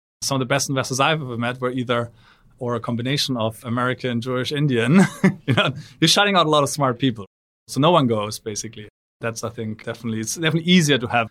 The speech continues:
a large and sustainable edge in my markets, but it's the sacrifices you have to travel a lot.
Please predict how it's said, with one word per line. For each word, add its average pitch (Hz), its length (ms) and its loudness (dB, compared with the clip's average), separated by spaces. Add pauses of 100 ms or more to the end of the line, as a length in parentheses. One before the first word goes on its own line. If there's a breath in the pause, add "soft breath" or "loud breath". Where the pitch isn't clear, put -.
a 113 120 -4
large 120 720 0
and 113 300 -2
sustainable 117 580 -4
edge 107 240 -8
in 107 100 -8
my 107 240 -6
markets, 113 640 -10 (400 soft breath)
but 127 140 0
it's 120 160 -2
the 113 80 -8
sacrifices 117 760 0
you 110 80 -4
have 104 120 -6
to 104 100 -14
travel 98 380 -6
a - 20 -18
lot. 98 280 -18